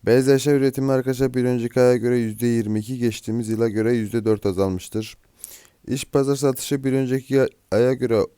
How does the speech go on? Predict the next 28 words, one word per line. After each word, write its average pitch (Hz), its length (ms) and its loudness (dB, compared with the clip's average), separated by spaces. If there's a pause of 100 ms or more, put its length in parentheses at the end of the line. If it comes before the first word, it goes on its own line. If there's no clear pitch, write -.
(380)
yüzde 101 260 -8
on 123 200 0
dokuz 110 240 -10
azalırken 120 500 -2
geçtiğimiz 117 580 -4
yıla 117 180 0
göre 117 300 0
yüzde 110 280 -2
yedi 110 220 0
artış - 340 -2
göstermektedir. 107 880 -6 (840)
Dış 123 160 -4
pazar 147 320 0
satışı 147 380 -2
ise 143 400 -2
bir 135 80 2
önceki 135 380 0
yıla 131 180 0
yüzde 113 260 -2
sekiz, 117 440 -8
geçtiğimiz 113 520 -4
yıla 117 180 0
göre 110 340 -2
de 117 120 -2 (480)
bir 120 80 -4
yüzde 170 380 -4
bir 110 180 -6
bir 104 180 -8